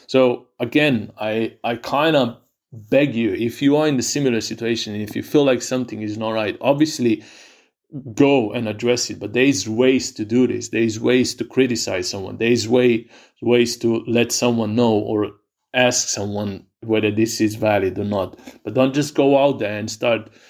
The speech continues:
you know, giving your own opinion based on the experience you have. And you know, the fact that this lady comes forward and then goes, "I'm, I'm experiencing in hacking. I know this sort of scams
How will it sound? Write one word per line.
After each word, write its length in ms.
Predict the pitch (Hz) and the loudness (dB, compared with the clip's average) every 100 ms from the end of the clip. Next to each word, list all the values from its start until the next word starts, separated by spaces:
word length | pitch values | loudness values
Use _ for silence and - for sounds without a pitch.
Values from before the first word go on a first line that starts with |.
| _ | _
you 120 | - 110 | -6 -4
know, 340 | 98 98 - 120 - | -2 -4 -8 -8 0
giving 300 | 127 123 113 | 2 2 2
your 300 | 120 117 117 | 2 4 4
own 220 | 123 123 | 2 2
opinion 460 | 117 - 120 107 104 | 0 0 0 0 -2
based 320 | 117 110 - | 0 -2 -4
on 100 | 107 | -4
the 80 | 101 | -4
experience 600 | 101 - 127 117 101 95 | -4 -6 -2 -2 -2 -6
you 100 | 98 | -6
have. 360 | - 101 101 - | -2 -2 -2 -6
And 220 | 101 - - - - - | -8 -10 -18 -20 -20 -2
you 80 | 156 | 2
know, 140 | 175 123 | 4 2
the 100 | 127 | 2
fact 280 | 180 196 | 2 2
that 120 | 143 117 | 0 -2
this 220 | 135 - | -2 0
lady 240 | 139 127 | 2 2
comes 280 | - 131 123 | 0 -2 -2
forward 400 | - 135 120 110 | 2 4 2 0
and 120 | 110 | -4
then 100 | 113 | -2
goes, 240 | 117 113 110 | 2 2 2
"I'm, 420 | 117 123 117 117 | 0 2 0 -2
I'm 440 | 123 117 117 110 113 _ | -4 -2 -2 -4 -10 _
experiencing 840 | 139 - - 151 143 123 120 113 | -10 -6 0 2 4 0 0 -2
in 220 | 117 110 | -2 -4
hacking. 480 | 104 123 113 113 107 | -2 0 0 -2 -6
I 180 | 101 117 | 0 2
know 240 | 120 131 | 4 4
this 240 | 127 117 - | 2 0 -2
sort 220 | 127 113 | -2 -4
of 60 | 107 | -6
scams 540 | - 123 113 110 107 | -8 -4 -4 -4 -8